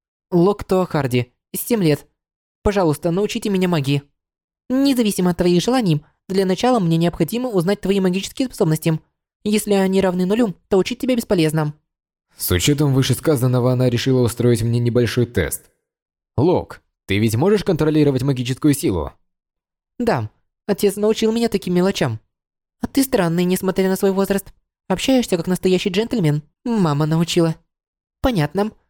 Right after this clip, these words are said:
Speaker 1: но для этого недостаточно простого обращения. Тебе предстоят лишь тяжёлые и изматывающие тренировки".
Speaker 2: Ей точно не десять лет. Серебристые волосы раскачивались на ветру, а красивое лицо, сияющее в лучах солнца, казалось ещё более привлекательным.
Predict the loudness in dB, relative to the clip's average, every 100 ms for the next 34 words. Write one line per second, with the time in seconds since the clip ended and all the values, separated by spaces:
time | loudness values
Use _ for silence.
0 | _ _ -2 0 0 0 -2 -2 -2 -2
1 | -2 -2 -2 -2 0 0 0 -2 -2 -2
2 | 0 -2 -8 _ _ _ _ _ _ -2
3 | 0 0 0 -2 0 -2 0 0 2 2
4 | 0 -8 -4 -2 0 0 0 0 0 0
5 | 0 0 0 -2 -2 _ _ _ _ _
6 | _ _ _ 2 2 0 2 0 2 0
7 | 2 0 0 0 0 -2 _ _ _ _
8 | _ _ -2 2 2 2 0 2 2 4
9 | 2 2 0 0 -2 0 0 0 0 0
10 | 2 0 -2 -8 _ _ -8 -4 -2 0
11 | 0 4 4 4 2 2 0 0 2 2
12 | 2 0 0 0 -2 -2 -2 -2 -4 -6
13 | -2 0 0 0 0 0 2 2 0 0
14 | 0 -2 -4 -6 -6 -10